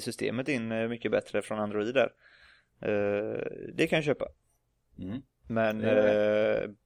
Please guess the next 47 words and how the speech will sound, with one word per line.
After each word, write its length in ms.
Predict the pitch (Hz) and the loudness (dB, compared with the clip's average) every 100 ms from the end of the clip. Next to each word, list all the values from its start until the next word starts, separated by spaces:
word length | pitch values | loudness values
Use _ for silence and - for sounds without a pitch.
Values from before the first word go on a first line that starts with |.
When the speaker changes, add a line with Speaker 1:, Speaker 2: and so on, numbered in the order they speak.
| _ | _
Speaker 1:
böjbar 640 | 131 127 107 104 101 123 123 | 2 2 0 -6 2 2 2
skärm, 600 | - 143 131 120 110 107 | -2 0 2 2 -2 0
ja, 280 | 110 117 | 2 4
det 120 | 120 120 | 4 2
vet 180 | 107 | 2
jag 80 | - | 0
inte. 140 | 110 110 | -4 -2
Det 60 | |
är 40 | 113 | 0
ju 160 | 117 | 2
ändå 180 | 120 117 | 0 -2
till 160 | 110 110 | -6 -6
hösten. 420 | 110 - - 123 | -6 -8 0 0
Alltså, 160 | 113 110 | 0 0
det 60 | |
är 40 | 113 | 0
ju 60 | |
i 40 | 107 | 0
oktober 500 | 110 - 107 104 117 | 0 -2 -2 2 2
någon 120 | 127 | 2
gång 180 | 123 107 | -4 -6
som 140 | - | -10
vi 60 | 107 | -8
kommer 160 | 107 | -8
få 80 | 101 | -8
se 120 | - | -4
den 100 | 104 | -2
här. 100 | 117 104 - - - _ _ - | -2 -4 -6 -20 -20 _ _ -14
Eh, 280 | - - 107 | -8 -4 -2
Speaker 2:
Eh, 60 | 110 | -2
det, 160 | 123 131 123 | -2 -2 2
det 100 | 131 | 2
snackas 380 | - 113 131 127 | 2 0 2 2
om 120 | 127 | 2
vi 60 | 123 | 0
ska 180 | 131 123 - | -2 -4 -4
få 80 | 131 | -6
se 160 | 123 123 | 0 0
den 220 | 113 113 | 0 -4
på 240 | 107 107 | -2 -2
I 180 | 131 113 | 2 4
F 100 | 113 - | 4 8
A-mässan 720 | 147 123 98 85 - 104 113 110 | 12 12 12 2 2 2 2 -4
i 420 | 107 98 95 92 | -6 -4 -4 -6
september. 480 | - 113 92 85 113 - | -4 -2 0 0 0 0
Speaker 1:
Ja, 300 | - 110 98 - | 4 6 4 0
september. 600 | - 107 - 101 98 - | -8 -4 -2 0 -2 -4